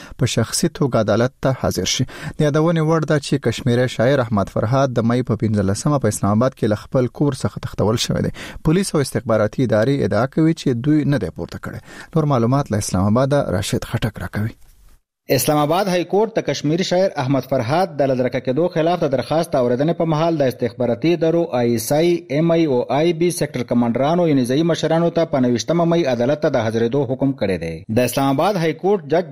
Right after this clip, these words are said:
Speaker 2: جسټس محسن اختر کیانی د ټولو جبري لدرکه شوو کسانو مقدمې هم نیغ په نیغه په رسنیو د ښودلو حکم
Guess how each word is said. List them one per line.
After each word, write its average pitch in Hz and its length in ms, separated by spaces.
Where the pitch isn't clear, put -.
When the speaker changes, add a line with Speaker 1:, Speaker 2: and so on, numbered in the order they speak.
Speaker 2:
جسټس 165 360
محسن 160 320
اختر 147 320
کیانی 135 340
د 135 140
ټولو 180 260
جبري 135 300
لدرکه 120 380
شوو 165 200
کسانو 160 320
مقدمې 131 540
هم 139 180
نیغ 160 240
په 156 140
نیغه 151 240
په 123 100
رسنیو 131 460
د - 80
ښودلو 120 380
حکم 131 260